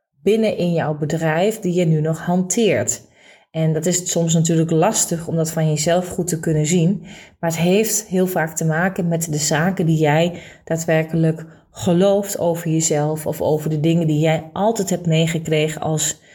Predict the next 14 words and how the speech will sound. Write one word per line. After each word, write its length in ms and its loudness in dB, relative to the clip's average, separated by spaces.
eh, 260 0
ondernemer 600 4
of 120 -2
als 220 0
het 140 -8
gezin 400 2
bijvoorbeeld 380 -2
waar 200 0
je 120 -2
uitkomt, 460 -2
hoe 140 2
je 80 2
bent 160 0
opgegroeid. 840 -2